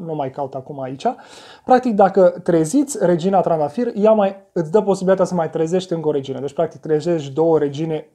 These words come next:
cu un singur rege. După aceea, ce mai avem aici? Numere, peste numere trecem că nu au, uh, altă valoare decât să faci ecuații sau să dai cât dublură ca să tragi cărțile care contează.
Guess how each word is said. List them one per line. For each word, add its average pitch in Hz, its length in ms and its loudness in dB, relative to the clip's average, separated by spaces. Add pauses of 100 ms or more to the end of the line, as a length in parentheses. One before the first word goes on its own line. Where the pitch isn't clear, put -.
(160)
cu 165 100 -8
un 147 120 -4
singur 139 560 -6
rege. 135 360 -16 (800)
După 226 200 4
aceea, 190 80 8
ce 190 120 0
mai 196 160 4
avem 160 240 0
aici? 135 260 -10 (500)
Numere, 233 420 4
peste 214 260 -2
numere 185 280 2
trecem 165 360 -2
că 147 120 -8
nu 151 120 -4
au, 147 120 -4
uh, 151 80 -10 (320)
altă 143 300 -6
valoare 139 340 -4
decât 135 320 -8
să 135 340 -6
faci 135 260 -8
ecuații 147 540 -6
sau 135 180 -10
să 127 80 -14
dai 143 180 -6
cât 139 180 -16
dublură 147 500 -8
ca 135 120 -14
să 135 160 -12
tragi 135 340 -10
cărțile 139 380 -12
care 135 200 -12
contează. 185 500 -8